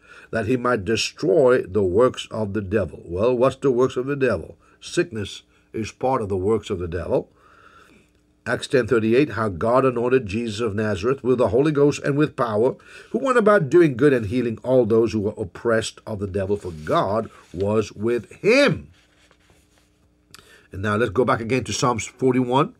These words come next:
and verse eight, please. Psalms forty-one and verse eight. Uh, the King James says, "An evil disease." So disease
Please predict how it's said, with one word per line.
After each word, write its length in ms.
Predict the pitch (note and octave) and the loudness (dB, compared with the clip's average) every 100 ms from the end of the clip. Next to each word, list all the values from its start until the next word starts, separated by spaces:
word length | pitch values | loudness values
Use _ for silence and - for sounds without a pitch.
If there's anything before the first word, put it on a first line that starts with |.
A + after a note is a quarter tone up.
| _ _ _ - | _ _ _ -12
and 200 | A#2 G2+ | -6 0
verse 240 | B2 - | 0 0
eight, 260 | B2+ C3+ - | -2 -2 -2
please. 320 | C3 D#3 E3+ | -2 -2 -4
Psalms 400 | - B2 B2+ G#2+ | -4 -2 -2 -6
forty-one 640 | - C3+ C3 B2 B2+ C#3 C3 - _ | -2 0 2 2 2 0 -2 -20 _
and 180 | B2+ B2+ | -4 -2
verse 240 | A#2+ B2+ - | 0 -2 -2
eight. 320 | C3 D3 - _ _ _ _ _ _ _ _ | -2 -2 -6 _ _ _ _ _ _ _ _
Uh, 160 | G#2 G2+ | -4 -4
the 80 | G2+ | -2
King 240 | D#3 C#3+ | 0 0
James 300 | A2+ C#3 C3 | 2 0 0
says, 160 | C#3+ C3 | 0 0
"An 160 | A#2+ - | -4 -4
evil 380 | F#3+ G#3 D#3+ E3+ | 2 4 4 2
disease." 760 | C#3 C3 G2+ A#2 E2+ D#2 - - | 2 0 0 -2 -4 -8 -14 -16
So 140 | - G2+ | -10 -6
disease 880 | G2 A2 G2+ F3+ B2+ A2+ D3 D3 | -2 0 0 0 0 0 0 -2